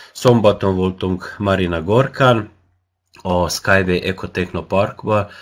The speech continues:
ahol Ecofestet tartottak, most volt a negyedik,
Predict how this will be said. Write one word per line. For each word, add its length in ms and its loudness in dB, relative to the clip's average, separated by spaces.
ahol 440 -2
Ecofestet 680 -4
tartottak, 800 -2
most 260 -4
volt 220 -4
a 100 -4
negyedik, 680 0